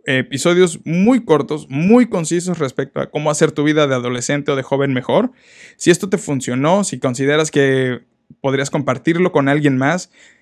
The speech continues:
si tienes un amigo o una amiga que siempre está a expensas de las situaciones de afuera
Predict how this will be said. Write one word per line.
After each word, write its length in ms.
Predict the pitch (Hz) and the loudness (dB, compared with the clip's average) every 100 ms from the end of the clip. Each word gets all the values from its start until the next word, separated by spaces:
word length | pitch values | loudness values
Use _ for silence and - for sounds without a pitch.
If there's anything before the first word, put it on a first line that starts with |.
| _ | _
si 140 | - 143 | -10 -6
tienes 260 | 160 190 | -2 0
un 100 | 208 | 2
amigo 340 | 202 190 208 214 | 4 4 6 6
o 40 | |
una 200 | 185 196 | 6 4
amiga 280 | 190 196 202 | 4 2 2
que 140 | 202 | 0
siempre 340 | 147 - 185 190 | 0 0 2 0
está 140 | - | 0
a 20 | |
expensas 480 | 180 - 170 170 185 | -4 -2 -2 0 2
de 280 | 156 139 123 | 4 2 0
las 180 | 143 143 | 0 0
situaciones 540 | 139 131 131 156 160 147 | 0 -4 -2 0 0 -2
de 80 | |
afuera 480 | 135 - 160 180 190 | 0 4 6 4 0